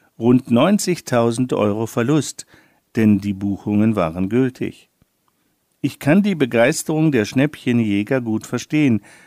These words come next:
doch gleichzeitig wundert es mich ein bisschen, weshalb das Megaschnäppchen des Evangeliums nur auf so wenig Gegenliebe stößt.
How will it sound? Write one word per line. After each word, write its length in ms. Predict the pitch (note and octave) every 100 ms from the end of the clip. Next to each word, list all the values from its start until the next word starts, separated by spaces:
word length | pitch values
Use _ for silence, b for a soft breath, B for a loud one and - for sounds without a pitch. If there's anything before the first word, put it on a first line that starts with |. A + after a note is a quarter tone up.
| B -
doch 200 | C3 -
gleichzeitig 960 | C3+ D#3+ F#3 - C#3 C#3+ D3 D3+ -
wundert 400 | C3 G3+ F#3+ A2+
es 160 | G#2 -
mich 220 | G#2+ A#2
ein 160 | A#2
bisschen, 480 | A2 A2+ - B2 A#2 B B B -
weshalb 480 | A2+ - A2+ C#3
das 240 | B2+ A2 -
Megaschnäppchen 1200 | G#2 D3 E3 B2+ - - B2 - - B2 B2 A#2+ b b b _
des 200 | A2+ -
Evangeliums 1120 | - G2+ G2 F#2 F#2+ B2 E3+ D#3 D#3 C#3 - b b b -
nur 380 | B2+ C3 B2+
auf 160 | A2+ A2
so 320 | - G#2+ G#2
wenig 460 | C3+ D3+ A#2 F2+ -
Gegenliebe 680 | G2+ F#2+ G2+ F#2+ F#2+ F#2+
stößt. 580 | F2+ - F#2 E2+ - -